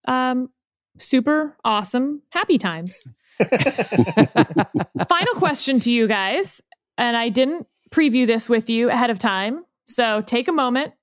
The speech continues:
Speaker 1: right now to read my mind and think about what your answer is gonna be. Uh, I don't know how y'all feel about the great man theory of history,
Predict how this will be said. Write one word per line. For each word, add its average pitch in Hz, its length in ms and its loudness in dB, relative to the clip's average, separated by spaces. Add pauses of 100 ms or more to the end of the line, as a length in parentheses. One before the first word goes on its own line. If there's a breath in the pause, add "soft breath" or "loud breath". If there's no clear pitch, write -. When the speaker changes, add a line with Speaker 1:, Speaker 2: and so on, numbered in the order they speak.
Speaker 1:
right 233 180 -2
now 233 240 -2
to 240 120 0
read 220 220 0
my 285 160 0
mind 247 380 0
and 208 100 -2
think 214 160 0
about 247 180 0
what 240 120 -2
your 302 120 -2
answer 233 260 -2
is 190 100 -4
gonna 202 160 -2
be. 196 260 -4 (1200 loud breath)
Uh, 247 200 0
I 294 80 -2
don't 381 140 -4
know 339 120 0
how 320 100 0
y'all 277 220 0
feel 233 380 0
about 285 400 0 (100)
the 254 180 0
great 226 280 0
man 269 300 0
theory 277 400 2
of 262 100 2
history, 311 480 0